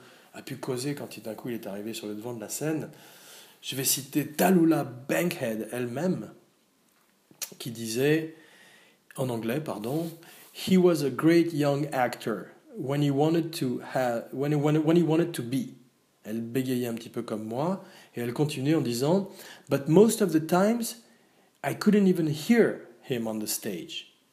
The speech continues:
Voilà, elle n'entendait pas un mot de ce qu'il disait, parce qu'effectivement, il marmonnait beaucoup. Marmon Brando, comme on a dit tout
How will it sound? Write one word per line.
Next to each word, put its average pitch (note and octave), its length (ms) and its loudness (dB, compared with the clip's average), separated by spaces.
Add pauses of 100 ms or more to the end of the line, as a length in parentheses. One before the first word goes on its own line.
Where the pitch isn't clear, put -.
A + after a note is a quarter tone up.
(100)
Voilà, G#2 320 -8
elle F#2 60 -8
n'entendait A2 340 -8
pas C3+ 160 -8
un B2 60 -6
mot A#2+ 140 -8
de A#2+ 60 -8
ce - 40 -12
qu'il G#2+ 140 -12
disait, G#2+ 320 -2
parce - 180 -10
qu'effectivement, G#2+ 480 -10
il A2+ 100 -6
marmonnait G#2+ 400 -6
beaucoup. A2+ 440 -4 (580)
Marmon C3+ 360 -2
Brando, A#2 400 -4
comme A#2 200 -10
on A2 80 -8
a A2 60 -6
dit G#2+ 120 -10
tout - 140 -16